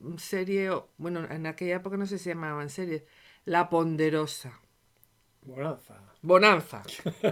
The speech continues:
Speaker 2: <laughs>
Speaker 1: Pero Bon-, La Ponderosa estaba dentro de Bonanza.
Speaker 2: Era su casa,
Speaker 1: Era
Speaker 2: ¿no?
Speaker 1: la casa.
Speaker 2: Era el rancho.
Speaker 1: Bueno, ¿alguna tan mayor como yo aquí? La Bonanza. ¿Alguien sabe de lo que hablo? Yo voy a buscar mañana Bonanza.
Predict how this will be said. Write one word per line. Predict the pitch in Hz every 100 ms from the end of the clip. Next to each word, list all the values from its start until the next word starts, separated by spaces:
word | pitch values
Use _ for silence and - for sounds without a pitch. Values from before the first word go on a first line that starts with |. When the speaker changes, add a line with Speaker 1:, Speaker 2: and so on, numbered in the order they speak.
| -
Speaker 2:
<laughs> | - - - - - - -
Speaker 1:
Pero | 165 170 165
Bon-, | 175
La | 170
Ponderosa | 170 165 165 190 240
estaba | - 233
dentro | 214 180 180
de | 156
Bonanza. | 139 180 214 131
Speaker 2:
Era | 135
su | 139 117
casa, | 123 120 -
Speaker 1:
Era | 185
Speaker 2:
¿no? | 175
Speaker 1:
la | 151
casa. | 127 135 - -
Speaker 2:
Era | 123 120 120 117
el | 110 107 104 110
rancho. | 127 117 - - - - -
Speaker 1:
Bueno, | 202 214
¿alguna | 202 202 220 240
tan | 247
mayor | 247 247 247 240
como | 240 254
yo | 262 277
aquí? | 262 262 285 285 - _ _ _ _ _ _
La | - - - - - _
Bonanza. | - 208 208 247 240 208 - 120 127 _ _ _ _
¿Alguien | 208 220 233 247
sabe | 277 254
de | 247
lo | 240
que | 240 269
hablo? | 285 269 180 - -
Yo | 175
voy | 180
a | 175
buscar | 170 - 165
mañana | 170 165 165 160
Bonanza. | 156 151 135 135 131 -